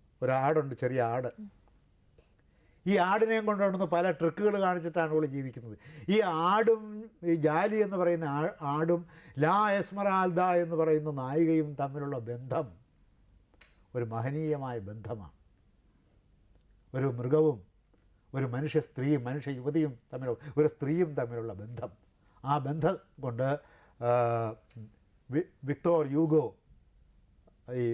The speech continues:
പിന്നെ, ലോകത്തിലെ സർവ്വ ജീവജാലങ്ങളുടെയും ബന്ധത്തിൻ്റെ പ്രതീകമായിട്ടാണ്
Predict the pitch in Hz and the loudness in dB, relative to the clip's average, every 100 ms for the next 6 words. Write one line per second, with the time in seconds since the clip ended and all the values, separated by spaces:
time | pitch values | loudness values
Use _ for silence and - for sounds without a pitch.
0 | 110 - _ - 110 101 - _ 123 139 | -4 -14 _ -12 -10 -10 -16 _ 2 4
1 | 170 - 143 143 156 - _ - 143 131 | 2 2 0 2 0 -2 _ -8 -2 0
2 | 143 185 180 165 123 147 156 151 151 151 | 2 4 2 0 0 2 4 2 2 0
3 | 143 147 143 147 160 135 131 131 156 - | -2 -2 2 2 2 -2 -2 0 -2 -4
4 | 151 160 131 123 143 151 151 143 143 139 | -4 -4 -4 -4 0 2 2 0 -4 -2
5 | 139 | -2